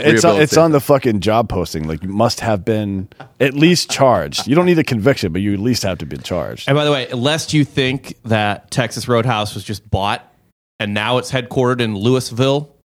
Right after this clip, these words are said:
Speaker 1: Kentucky.
Speaker 3: Yeah.
Speaker 1: Uh, no, it was founded by a dude from there. And actually, he was born at Fort Leonard Wood, Missouri, but he grew up in Louisville. Uh,
Speaker 2: Army brat then, huh?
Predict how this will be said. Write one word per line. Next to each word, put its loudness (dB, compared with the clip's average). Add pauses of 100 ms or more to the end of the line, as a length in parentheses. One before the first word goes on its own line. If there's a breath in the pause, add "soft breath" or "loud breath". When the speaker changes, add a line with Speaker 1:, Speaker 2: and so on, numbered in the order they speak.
(260)
Speaker 1:
Kentucky. -2
Speaker 3:
Yeah. 2 (360 loud breath)
Speaker 1:
Uh, -2
no, 0
it 0
was -2
founded 0
by 0
a -2
dude -2
from 0
there. 0
And -6
actually, 0
he 0
was 0
born 2
at -2
Fort 0
Leonard 0
Wood, 0
Missouri, 0
but -2
he -4
grew 0
up -2
in -6
Louisville. -4 (340 soft breath)
Uh, -4
Speaker 2:
Army 0
brat -4
then, -4
huh? -4